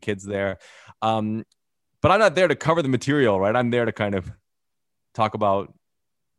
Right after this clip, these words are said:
fun stuff. I think, um, it's complicated because I think math professors like me have something to say about K twelve education. We have something to say about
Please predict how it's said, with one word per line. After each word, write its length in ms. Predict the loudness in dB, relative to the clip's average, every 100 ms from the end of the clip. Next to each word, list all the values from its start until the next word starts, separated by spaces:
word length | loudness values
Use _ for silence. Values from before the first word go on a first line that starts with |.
| _ _
fun 180 | -4 -2
stuff. 260 | -4 -6 -8 -12 -20 -20 -18
I 140 | -8 -6
think, 320 | -4 -6 -2
um, 420 | -2 -2 -4 -8 -12 _ -20 _ _ _ _ _ _ _ _ _ _ _ _ _ _
it's 220 | -6 -6 -6
complicated 680 | -4 -2 -2 -6 -4 -4
because 180 | -4 -2 -4
I 20 |
think 280 | -4 -8 -10
math 520 | -6 -2 -2 -4 -8 _
professors 560 | -12 -4 -4 -2 -6 -4
like 180 | -6 -6
me 180 | -6 -6 -8 -10 _
have 240 | -8 -8
something 680 | -8 -8 -6 -6 -6 -6 -6
to 100 | -6
say 180 | -6 -6
about 220 | -4 -4
K 180 | -4 -6
twelve 220 | -4 -4
education. 520 | -4 -6 -6 -6 -6
We 120 | -2 -2
have 80 | -4
something 460 | -2 -2 -2 -6
to 80 | -8
say 340 | -10 -4 -2 0
about 480 | 2 2 2 0